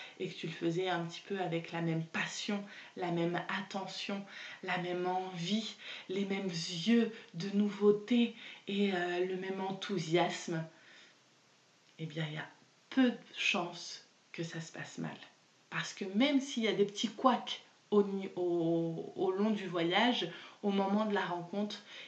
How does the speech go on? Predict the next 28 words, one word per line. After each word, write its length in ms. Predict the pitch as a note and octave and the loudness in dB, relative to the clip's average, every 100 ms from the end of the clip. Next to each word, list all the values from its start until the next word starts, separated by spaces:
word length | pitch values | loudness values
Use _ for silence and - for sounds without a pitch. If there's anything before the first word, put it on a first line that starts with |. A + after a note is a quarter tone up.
| - | -2
eh 60 | F#3+ | 0
bien, 260 | F3 F3+ F3 | 2 -2 4
quand 300 | C4 C4 A#3 | 6 6 4
on 80 | G#3 | 0
est 80 | |
dans 160 | F#3+ F3+ | 0 -2
cet 240 | - F#3+ | -2 -6
état 180 | F#3 F3+ | -6 -6
d'esprit, 560 | E3+ D#3+ - - G3+ G3 - - | -4 -6 -8 -8 -6 -8 -12 -8
les 160 | F#3 G3 | -4 -4
petits 220 | - E3+ | -4 -10
couacs, 480 | - F3+ F3 - - | -4 -4 -4 -8 -10
ils 100 | F#3 | -2
deviennent 440 | F3 E3+ F3 F3+ E3+ | 2 4 4 0 2
des 400 | E3 E3+ E3 G#3+ | 4 4 4 6
occasions 720 | A#3 A3+ F#3+ E3+ E3+ E3 E3 - - | 6 4 0 2 0 0 -2 -8 -14
de 180 | E3 F3 | -4 0
rire, 520 | F#3+ - G#3 G3 E3 - - - | 0 2 4 4 0 -6 -14 -6
de 140 | F3+ | -4
se 180 | F#3+ G3+ | -2 -2
rapprocher 800 | F#3+ F#3+ - - F#3+ - G3+ G#3 - - | -2 -2 -4 -4 -2 0 0 -2 -6 -2
et 80 | F#3+ | 0
au 80 | F3 | 0
final 400 | - F3+ E3 E3+ | -2 -2 -2 0
d'être 260 | E3+ - | -4 -4
encore 280 | E3+ E3 E3 - | -6 -6 -8 -10
plus 220 | - G#3+ | -4 -2
complice 600 | G#3 F#3 E3 F3 F3 - | -2 -6 -8 -8 -8 -10